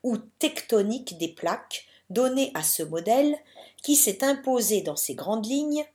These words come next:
au début des années mille neuf cent soixante. En rompant brutalement avec le schéma antérieur, cette théorie offre un exemple de révolution scientifique au sens de Thomas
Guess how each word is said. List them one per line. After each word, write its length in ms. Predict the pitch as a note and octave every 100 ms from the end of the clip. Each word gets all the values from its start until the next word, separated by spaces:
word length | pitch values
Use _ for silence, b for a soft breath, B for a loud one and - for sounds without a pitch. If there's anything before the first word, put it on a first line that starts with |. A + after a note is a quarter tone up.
| _
au 100 | F3
début 320 | E3+ G#3 G3+ C4+
des 220 | E3+ F3
années 240 | G3 C#4
mille 160 | A#3 D#3+
neuf 140 | D#3+
cent 160 | - C#4+
soixante. 720 | - D#3 - C#3+ - - - _ _ _ - b b b b b _ _ -
En 220 | F3+ E3
rompant 480 | B3 C4+ C4 E4+ B3+
brutalement 560 | G3 G3 A3 B3 D#4
avec 240 | F#3 E3+ F3+
le 80 |
schéma 360 | E3 A#3+ A#3 -
antérieur, 760 | D#3+ D#3+ G#3 A3+ C4+ D4 D#4 - _ _ _ _
cette 420 | - C#4 C4+ A#3+
théorie 580 | A#3 D4 C#4 B3+ B3 G3 _
offre 320 | A#3 G3+ -
un 140 | E3+ G3
exemple 520 | G3 G3 A3 F#3 D3+
de 100 | D3+
révolution 640 | G#3 C#4 D4+ B3+ - A3+
scientifique 840 | G#3 F3 E3 E3 - B3 B3+ - b b b B3+
au 100 | B3+
sens 440 | - G3+ G#3 G3
de 100 | E3+
Thomas 720 | E3 - A#3 F#3 E3+ - -